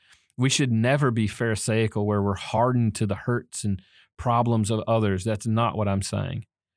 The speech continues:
But we also have to recognize that, that there's a way in which we pursue these things. And it's not just through putting on outward skills of empathy.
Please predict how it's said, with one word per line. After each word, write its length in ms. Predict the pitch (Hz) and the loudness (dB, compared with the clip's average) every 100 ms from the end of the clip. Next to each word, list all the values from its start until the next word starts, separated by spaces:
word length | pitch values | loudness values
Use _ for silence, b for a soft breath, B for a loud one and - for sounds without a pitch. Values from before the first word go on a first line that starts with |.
| _ _ _ _ _ - | _ _ _ _ _ -4
But 120 | 131 | 0
we 100 | 127 | 2
also 260 | 156 190 202 | 2 2 0
have 120 | 180 | 0
to 100 | 127 | 2
recognize 640 | 123 123 110 110 110 107 | 2 0 0 0 2 2
that, 160 | 104 101 - | 0 -2 -4
that 260 | 110 101 - | -2 -2 -4
there's 300 | 113 127 135 135 | -2 0 2 0
a 160 | 120 110 | 0 2
way 440 | 101 104 117 131 | 2 2 2 2
in 300 | 131 - 107 | 0 0 0
which 280 | 104 110 - | 2 0 -2
we 100 | 110 | -4
pursue 440 | 101 101 - 120 110 | -4 -6 -2 -2 0
these 200 | 95 - | -2 -4
things. 220 | 90 - | -8 -6
And 160 | 123 117 | -4 -4
it's 180 | - 123 | -2 -2
not 340 | 117 139 - | 0 0 0
just 280 | 120 120 - | -4 -4 -4
through 260 | 120 110 107 b b b | -2 -2 -4 b b b
putting 300 | - 143 143 | -2 0 2
on 240 | 131 123 123 - | 0 0 -2 0
outward 460 | 135 - 135 120 | 0 0 -2 0
skills 840 | - - - 139 117 107 110 110 - - | -2 -4 -2 2 2 2 0 -2 -10 -4
of 200 | 110 107 | -2 0
empathy. 560 | 135 127 113 - 92 - | -2 0 0 -2 -8 -8